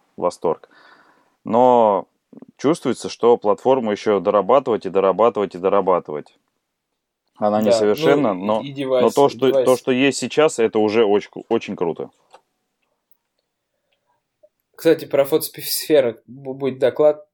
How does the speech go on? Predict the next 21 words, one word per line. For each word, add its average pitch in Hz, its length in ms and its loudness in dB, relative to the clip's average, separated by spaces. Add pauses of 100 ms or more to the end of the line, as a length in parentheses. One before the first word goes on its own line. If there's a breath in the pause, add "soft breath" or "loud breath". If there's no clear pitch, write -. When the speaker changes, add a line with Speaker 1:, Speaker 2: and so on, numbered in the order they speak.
Speaker 2:
выложен 117 480 -6
на 110 120 -2
Android 117 320 -2
Coin 110 240 -2
берлинском. 113 680 -4
Вот 117 220 -2
тоже 120 240 0
интересно, 110 460 -2
что 117 140 -4
он 110 80 -4
там 110 160 -2
рассказывает. 135 800 0
А 120 160 2
вот, 156 220 -2
м, 110 600 -20
расскажите, 135 420 0
как 123 200 -6
разработчик 127 560 -2
мультимедиа 120 500 -4
приложений, 123 640 0 (520 soft breath)
э, - 60 -12